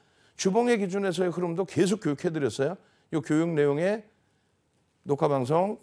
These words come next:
다시 한번 보시고요. 목표 주가 재차 상향해서 설정하십시오. 그리고 월봉 기준에서도 얼마나 훌륭합니까? 일요일 날 이십일 시예요.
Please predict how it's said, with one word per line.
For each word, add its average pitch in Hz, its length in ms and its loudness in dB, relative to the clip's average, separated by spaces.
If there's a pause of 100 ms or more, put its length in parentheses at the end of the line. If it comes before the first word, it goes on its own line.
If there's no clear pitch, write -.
(120)
다시 143 240 0
한번 165 220 0
보시고요. 117 460 -2
목표 127 280 -2
주가 127 180 -8
재차 170 600 -2 (440)
상향해서 247 640 -2
설정하십시오. 135 680 -10 (580)
그리고 165 520 2 (300)
월봉 135 320 0
기준에서도 104 600 -6 (360)
얼마나 214 360 0
훌륭합니까? 139 600 -6 (2750)
일요일 254 340 4
날 240 180 4
이십일 247 760 2
시예요. 190 560 6